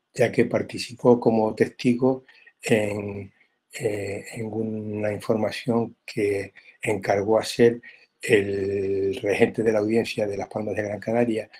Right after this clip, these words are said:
Pérez Delgado, en la que se trataba de establecer, eh, la existencia de la isla de San Borondón, de la mítica isla de, de San Borondón de las Canarias. Bueno,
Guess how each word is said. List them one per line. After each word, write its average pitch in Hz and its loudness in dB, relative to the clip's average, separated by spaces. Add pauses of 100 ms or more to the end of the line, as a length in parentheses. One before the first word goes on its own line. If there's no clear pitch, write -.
(220)
Pérez 95 2
Delgado, 120 4 (280)
en 120 -6
la 104 0
que - -12
se - -6
trataba 107 0
de 110 0
establecer, 113 -2 (460)
eh, 104 -2 (240)
la 104 2
existencia 120 0 (340)
de 101 0
la 95 4
isla 101 0
de 107 -2
San 101 -8
Borondón, 85 -6 (760)
de 131 -12
la 101 -4
mítica 104 -4
isla 104 -4
de, 92 -8
de - -16
San 92 -8
Borondón 98 -8 (1000)
de - -14
las - -4
Canarias. - -14 (720)
Bueno, 87 -2